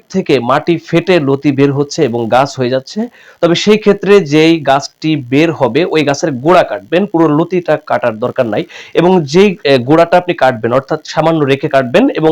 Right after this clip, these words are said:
ওই অংশটুকু আপনি কাদা দিয়ে ঢেকে দিবেন, মাটি দিয়ে ঢেকে দিবেন, তাহলে দেখবেন আপনার, এ, পুরো জমিটা লতিতে ছেয়ে যাচ্ছে। আর এর জন্য আরেকটা, আহ, ইয়ে রয়েছে, যেটা আপনার গাছের গোড়ায়, গাছের গোড়ায় অবশ্যই মাটি দিয়ে ঢেকে দিতে হবে। আমি স্ক্রিনে আপনাদেরকে,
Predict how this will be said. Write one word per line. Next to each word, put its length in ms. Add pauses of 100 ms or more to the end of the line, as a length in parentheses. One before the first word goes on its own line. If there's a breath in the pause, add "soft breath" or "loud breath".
ওই 320
অংশটুকু 520
আপনি 220
কাদা 300
দিয়ে 160
ঢেকে 280
দিবেন, 260 (400 loud breath)
মাটি 220
দিয়ে 160
ঢেকে 260
দিবেন, 240 (260 loud breath)
তাহলে 280
দেখবেন 320
আপনার, 300 (160)
এ, 100 (240)
পুরো 200
জমিটা 340
লতিতে 380
ছেয়ে 220
যাচ্ছে। 340 (540 loud breath)
আর 160
এর 200
জন্য 200
আরেকটা, 420 (120)
আহ, 320
ইয়ে 220
রয়েছে, 360
যেটা 220
আপনার 200
গাছের 260
গোড়ায়, 380 (100)
গাছের 220
গোড়ায় 400
অবশ্যই 380
মাটি 280
দিয়ে 160
ঢেকে 220
দিতে 220
হবে। 260
আমি 200
স্ক্রিনে 280
আপনাদেরকে, 440